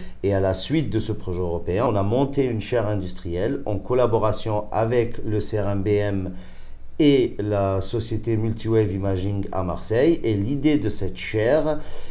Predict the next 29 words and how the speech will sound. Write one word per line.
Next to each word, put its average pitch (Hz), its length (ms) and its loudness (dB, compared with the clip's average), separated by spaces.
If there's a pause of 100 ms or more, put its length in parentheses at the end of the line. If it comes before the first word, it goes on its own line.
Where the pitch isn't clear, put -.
(120)
est 139 340 4
de 107 140 -2
réaliser 120 680 2
des 98 260 -2
antennes 107 640 -2 (100)
I 139 220 6
R 113 160 4
M 113 360 0
à 95 100 0
base 120 340 2
de 104 80 0
métamatériaux 107 840 0
pour 95 260 -2
améliorer 107 540 4
la 127 100 2
résolution 95 480 0
spatiale 123 840 0
et 104 140 2
temporelle 113 640 0
des 92 280 -2
I 92 100 0
R 80 80 -2
M 104 220 -2 (280)
à 98 140 0
trois 113 380 4
et 110 100 2
à 98 60 0
sept - 220 -6
Tesla. - 260 -8